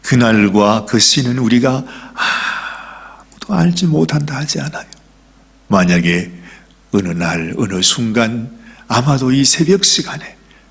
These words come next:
주님께서 눈 깜빡할 사이에, 정말 눈 한번 깜빡하는 사이에 끝이라는 것입니다.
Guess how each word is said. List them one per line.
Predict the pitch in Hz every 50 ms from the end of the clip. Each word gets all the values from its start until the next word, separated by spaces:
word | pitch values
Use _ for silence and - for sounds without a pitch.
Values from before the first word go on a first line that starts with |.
| _ _ -
주님께서 | - - 185 180 202 160 - - - - - - - - - - - _ _ _ _ -
눈 | - 110 113 131 175 190 185 185 180 - - - - - - - - - _ - -
깜빡할 | - - 208 - - - - - - 202 - 196 185 185
사이에, | - - - - - - - - - - _ _ - - - - _ _ _ _ _ _ - _ - - _
정말 | - - - 156 240 254 233 214 180 175 - - - - - - - - - -
눈 | 127 110 120 202 240 220 208
한번 | 208 208 185 175 214 208 196 185 - - - - - - -
깜빡하는 | 226 240 277 294 - - - - - - - 302 262 - - 277 277 247 226
사이에 | 202 - - 254 190 165 156 156 170 190 185 185 - - - - - - - - -
끝이라는 | - - - - - - - - -
것입니다. | - - - - - - - - - - -